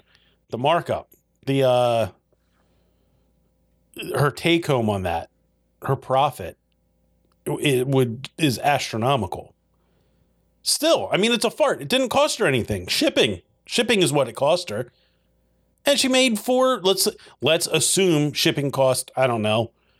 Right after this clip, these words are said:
at the most twenty dollars. She's taking home three hundred eighty dollars on that. I guess you buy the jars,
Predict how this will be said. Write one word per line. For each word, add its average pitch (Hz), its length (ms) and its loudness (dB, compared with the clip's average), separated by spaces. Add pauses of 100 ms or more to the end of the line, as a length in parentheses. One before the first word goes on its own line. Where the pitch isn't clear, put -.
(300)
at 214 220 2
the 151 100 2
most 131 520 0
twenty 113 260 0
dollars. 87 600 -4 (960)
She's - 260 0
taking 208 240 0
home 202 160 2
three 214 260 2
hundred 208 300 2
eighty 196 220 2
dollars 190 680 0 (340)
on 196 260 2
that. 107 260 -2 (1080)
I 165 60 0
guess 180 180 2
you 180 60 -4
buy 156 180 4
the 143 100 -2
jars, 147 640 0